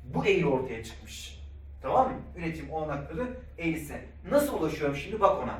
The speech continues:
Fırsat maliyeti gereği. Ekonomi burada karar alacak arkadaşlar. Yani tam kullanım, etkin kullanımda bir karar almak zorunda. Fırsat maliyeti gereği. Bazen toplumun isteklerine tam anlamıyla cevap veremeyebilir devlet.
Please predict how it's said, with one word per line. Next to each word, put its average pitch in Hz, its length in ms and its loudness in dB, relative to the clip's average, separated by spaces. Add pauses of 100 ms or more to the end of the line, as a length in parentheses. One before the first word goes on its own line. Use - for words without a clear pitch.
Fırsat 147 380 2
maliyeti 123 360 -2
gereği. 104 360 -6 (760)
Ekonomi 226 500 8
burada 254 220 6
karar 214 180 8
alacak 147 320 8
arkadaşlar. - 520 -4 (600)
Yani 156 380 4 (100)
tam 202 240 6
kullanım, 185 320 4
etkin 160 260 0
kullanımda 214 300 2
bir - 80 -4
karar 196 180 8
almak 143 300 8
zorunda. 110 360 -6 (600)
Fırsat 247 440 6
maliyeti 131 420 4
gereği. 107 420 -6 (340)
Bazen - 520 10 (340)
toplumun 233 400 6
isteklerine 226 520 0
tam 240 160 8
anlamıyla 214 340 2
cevap 196 300 10
veremeyebilir 180 640 4
devlet. 107 360 -2